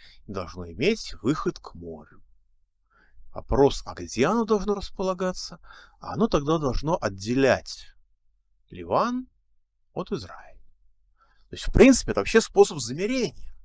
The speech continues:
Потому что вот вам, да, Иерусалим, да, вот вам не будет границы,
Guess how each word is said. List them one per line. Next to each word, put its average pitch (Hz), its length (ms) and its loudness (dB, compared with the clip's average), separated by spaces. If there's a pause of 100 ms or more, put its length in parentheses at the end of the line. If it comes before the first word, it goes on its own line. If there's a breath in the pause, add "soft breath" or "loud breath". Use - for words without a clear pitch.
(800)
Потому 151 320 2
что - 180 -10
вот 110 240 0
вам, 98 220 -12 (960)
да, 90 160 -12
Иерусалим, 95 640 -12 (440)
да, 254 120 -16 (840 soft breath)
вот 135 380 2
вам 101 400 2 (1400)
не 147 160 4
будет 147 400 2
границы, 117 680 -4